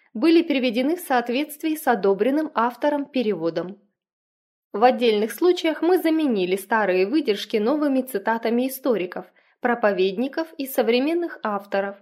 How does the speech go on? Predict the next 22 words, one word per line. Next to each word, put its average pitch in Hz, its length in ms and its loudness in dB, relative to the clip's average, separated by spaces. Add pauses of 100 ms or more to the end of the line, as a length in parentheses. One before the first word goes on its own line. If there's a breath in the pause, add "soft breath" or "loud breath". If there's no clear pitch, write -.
(340)
потому 240 380 2
что 220 180 2
они 277 220 0
показались 262 600 2
нам 269 200 0
более 294 320 0
убедительными 254 1080 -4 (200 loud breath)
или 370 220 6
потому, 320 420 2
что 320 160 -4
мы 302 120 0
не 330 140 0
смогли 247 400 0
найти 285 360 -2
старые. 180 640 -6 (400)
В - 100 -20
каждом 196 420 2
случае, 311 540 -2 (260 loud breath)
где 240 180 2
произошло 277 560 2
такое 254 440 4
изменение, 233 920 0